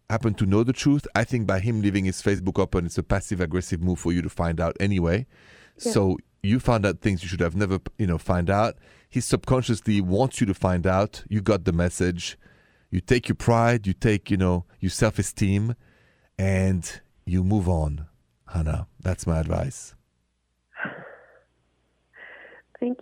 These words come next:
Speaker 2: you, Simon.
Speaker 1: You, you are welcome. I'm sorry to
Speaker 2: Yeah,
Speaker 1: be a
Speaker 2: but
Speaker 1: Debbie Downer, but I'm here to
Speaker 2: No,
Speaker 1: protect
Speaker 2: I think
Speaker 1: you.
Speaker 2: that's, you're so right. You're so right. Oh, my gosh.
Speaker 1: So protect your dignity, Hannah. That's very
Speaker 2: Yeah.
Speaker 1: important.
Speaker 2: I
Speaker 1: And
Speaker 2: have
Speaker 1: move
Speaker 2: my
Speaker 1: on.
Speaker 2: pride. Thank you so much,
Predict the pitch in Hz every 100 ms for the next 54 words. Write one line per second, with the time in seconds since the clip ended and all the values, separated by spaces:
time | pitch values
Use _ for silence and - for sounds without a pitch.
0 | - 262 - 226 220 254 277 - - -
1 | - _ - 95 - 113 107 98 98 -
2 | 90 92 - 127 120 247 98 85 101 101
3 | 92 101 101 110 107 92 92 101 101 -
4 | - 92 294 294 302 311 - 247 269 269
5 | - 277 269 254 220 - 220 220 - 220
6 | 220 190 180 - - 220 208 202 196 170
7 | 156 - _ _ - - - - 104 90
8 | - - - - 139 - 160 - 120 139
9 | 135 131 - 123 113 107 95 90 - 110
10 | - 110 107 98 92 90 95 87 - -
11 | _ _ - 233 226 220 208 - - 170
12 | 175 - 220 226 254 254 - - 220 214
13 | 196 196